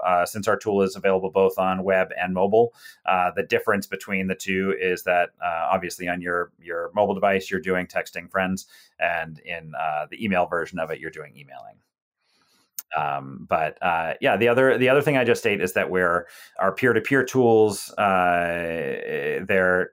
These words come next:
they're ours. Uh, they're, they're things, it's a tool that we built. Um, so we're not reliant on, on,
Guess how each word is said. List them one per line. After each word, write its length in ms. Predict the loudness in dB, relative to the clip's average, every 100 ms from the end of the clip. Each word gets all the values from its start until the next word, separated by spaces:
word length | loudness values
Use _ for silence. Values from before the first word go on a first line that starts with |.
| _
they're 360 | -2 0 4 4
ours. 480 | 4 2 -6 -12 -2
Uh, 340 | 2 4 2
they're, 320 | 2 0 -2 -4
they're 220 | -4 -4
things, 340 | -6 -6 -4 -6
it's 160 | -8
a 40 | -8
tool 240 | -6 -4
that 160 | -4 -6
we 120 | -8
built. 400 | -2 0 -2 -6 _ -20 -20 -6
Um, 420 | 0 0 0 -2 -6
so 280 | -4 -2 -2
we're 180 | -2 -2
not 300 | 0 0 -2
reliant 460 | -2 -2 -2 -4 -2
on, 460 | -2 -4 -8 -10 -6
on, 540 | -6 -4 -6 -10